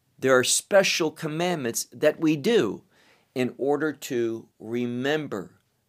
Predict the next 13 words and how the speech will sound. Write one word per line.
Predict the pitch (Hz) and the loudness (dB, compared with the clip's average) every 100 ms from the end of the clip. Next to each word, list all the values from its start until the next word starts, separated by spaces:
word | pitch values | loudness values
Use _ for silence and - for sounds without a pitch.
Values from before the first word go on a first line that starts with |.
| _ - | _ -8
these | 123 123 120 117 - | -2 0 -2 -4 -10
festivals. | - - 127 117 - 90 90 - - - - | -18 -12 -8 -8 -10 -16 -16 -18 -20 -20 4
They | 151 147 | 6 8
relate | 120 113 123 135 180 170 - | 4 -2 0 4 4 4 -6
to | - 123 113 95 _ | -6 -4 -4 -6 _
such | - - 107 - _ | -6 -2 -2 -2 _
festivals. | - 110 104 - 92 82 - - _ _ _ _ _ _ | -6 -4 -4 -10 -14 -16 -18 -20 _ _ _ _ _ _
Very | 92 90 127 139 143 147 - - | -18 -2 0 2 2 -2 -8 -8
important | 127 123 - 127 123 120 104 _ _ - | -8 -10 -8 -8 -8 -12 -16 _ _ -4
that | 110 - | -2 -2
we | 123 117 - - | -4 -4 -8 -6
understand | 120 123 127 - 120 117 107 | -4 -2 -4 -4 -4 -4 -4
them. | 113 - | -6 -6